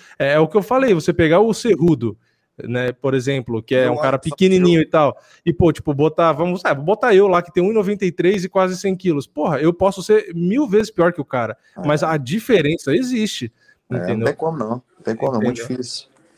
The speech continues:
Speaker 1: Porque
Speaker 2: É
Speaker 1: às
Speaker 2: muito
Speaker 1: vezes as pessoas acham que assim, ah, não, mas um é profissional e o outro é amador. Cara, mas tem limite, <laughs> né?
Speaker 2: Não,
Speaker 1: Tipo
Speaker 2: ainda mais no boxe.
Speaker 1: É,
Speaker 2: Boxe,
Speaker 1: entendeu?
Speaker 2: Muay Thai. No, na, no agarração ainda vai, agarração pequenininho dá de boa.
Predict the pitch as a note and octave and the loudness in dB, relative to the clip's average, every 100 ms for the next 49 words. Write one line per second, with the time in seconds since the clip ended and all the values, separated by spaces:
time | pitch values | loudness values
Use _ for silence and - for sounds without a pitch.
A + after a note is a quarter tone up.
0 | _ - E3+ G#3 G#3 E3+ G3+ A3 - F#3+ | _ -2 0 4 4 4 0 0 -2 2
1 | G#3 G3 G3+ A3 A3+ B3 C#4+ B3+ G#3+ G#3 | 4 4 2 -2 -2 0 -2 2 2 2
2 | A#3 A3 E3+ G3 G3+ A3+ G#3 G#3 G#3 G#3 | 2 2 0 0 0 2 2 2 0 2
3 | G#3 F#3 C#3+ - F#3+ C#3 - C3 B2+ C#3+ | 2 2 2 0 0 0 -2 -6 -2 -2
4 | E3 G#3 F#3 - - D#3+ - - C#3+ D3+ | 0 2 2 2 -2 -2 -4 -14 -10 -2
5 | C#3+ A#2+ A2 B2+ C3+ C3 C#3 G3 D#3 D3 | 0 2 4 4 2 2 2 0 0 0
6 | E3+ - - _ _ _ _ - G#2+ A#2+ | 0 -4 -16 _ _ _ _ -4 2 4
7 | D3 C3 C3 A#2+ A#2+ B2+ A2+ _ _ - | 2 0 -4 -4 -4 -4 -8 _ _ -8
8 | A3 - G3+ - F3 F#3 G3+ A3 G3+ F#3 | -8 -8 -14 -10 -2 0 2 2 2 0
9 | E3+ F#3 G3+ A3 A#3 D#3+ A2+ E2+ E2+ A#2 | -2 -8 -4 -2 -2 -2 -4 -6 -10 -10
10 | C#3 C#3+ E3 - F#3 F3 E3 F3 E3+ E3 | -10 -12 -14 -10 -8 -6 -4 -2 -2 -4
11 | E3 B2+ G2+ E2 | -6 -2 -2 -4